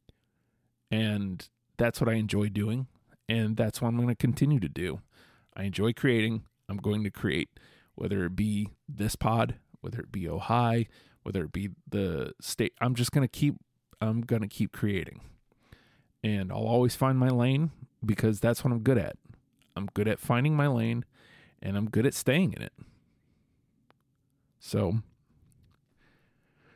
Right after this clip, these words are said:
take that for whatever, whatever you will. I don't care. You know,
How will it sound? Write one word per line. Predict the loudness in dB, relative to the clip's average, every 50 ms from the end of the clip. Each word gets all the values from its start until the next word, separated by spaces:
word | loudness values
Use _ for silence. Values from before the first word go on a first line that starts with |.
| _ _ 2
take | 2 2 4 6
that | 4 4 4 2
for | 4 4 6
whatever, | 6 6 6 6 6 6 6 6 6 4 2 0 2
whatever | 4 6 6 6 6 4
you | 4 4
will. | 6 6 6 6 6 4 2 0 -4 _ _ _ -20 _ _ 2
I | 2 4 4
don't | 2 2 0
care. | 0 0 2 2 2 0 -4 -8 -20 _ _ _ -20 -20 -20 -20 -20 -20 -20 _ _ _ _ _ _ _ _ _ _ _ _ _ _ _ _ _ _ _ _ -20 -20 _ _ _ -6
You | -2 0 2 2
know, | 4 4 4 4